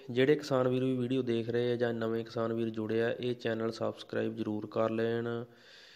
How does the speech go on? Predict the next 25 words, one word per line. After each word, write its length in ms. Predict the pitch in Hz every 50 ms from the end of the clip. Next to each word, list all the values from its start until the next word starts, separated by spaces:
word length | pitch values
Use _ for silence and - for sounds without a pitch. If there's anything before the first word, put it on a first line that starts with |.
| - - - - - _ _ -
ਕਿਉਂਕਿ 440 | - 123 123 123 123 135 135 131 131
ਸਬਸਕ੍ਰਿਪਸ਼ਨ 720 | 131 131 123 120 - - - 131 127 123 - - 135 131
ਦੇ 100 | 131 131
ਨਾਲ 220 | 127 123 120 123 120
ਜਿਹੜਾ 200 | 123 123 123 120
ਹੈਗਾ 200 | 120 117 117 113
ਤੁਹਾਡੇ 320 | - 131 123 120 113 113
ਤੱਕ 240 | 110 117 113 - 123
ਜਿਹੜੀ 180 | 117 120 123
ਹਰ 300 | 113 - - 120 131 143
ਵੀਡੀਓ 300 | 131 120 120 131 139 139
ਪਹੁੰਚੂਗੀ, 520 | 135 - 135 127 127 - 131 127 131 131 131
ਹਰ 240 | 127 113 113 117 123
ਜਾਣਕਾਰੀ 520 | 123 120 110 110 113 113 - 117 120 120
ਪਹੁੰਚੂਗੀ 440 | 123 127 123 123 123 - 123 123 123
ਤੇ 100 | 123 120
ਤੁਹਾਨੂੰ 380 | 120 123 117 120 113 110 110
ਜਿਹੜੇ 160 | 113 117 120 117
ਵਾਰ-ਵਾਰ 500 | 113 110 107 107 110 113 110 110 110 110
ਸਵਾਲ 360 | - - 113 107 107 110 110
ਪੁੱਛਣ 380 | 110 113 110 - - 117 113
ਦੀ 320 | 110 113 110 110 110 113 - -
ਨੌਬਤ 380 | 123 117 110 107 107 107 - 113
ਨਹੀਂ 300 | 107 107 107 120 135 135
ਆਊਗੀ। 320 | 123 117 117 117 120